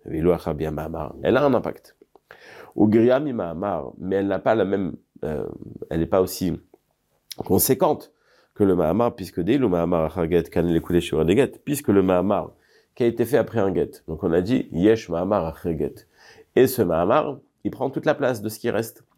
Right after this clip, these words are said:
Le Get, il a eu un impact sur cinquante pour cent, le Mahamar qui vient après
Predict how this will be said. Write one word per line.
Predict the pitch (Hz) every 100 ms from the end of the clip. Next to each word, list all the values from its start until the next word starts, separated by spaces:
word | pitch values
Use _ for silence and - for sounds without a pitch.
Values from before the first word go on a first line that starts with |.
| -
Le | 110
Get, | 135 135
il | 95
a |
eu | 92 90 -
un | 90
impact | 90 87 90
sur | 80
cinquante | 85 95 110
pour | 139
cent, | 139 156
le | 104
Mahamar | 92 98 104
qui | -
vient | - 92
après | - 160 -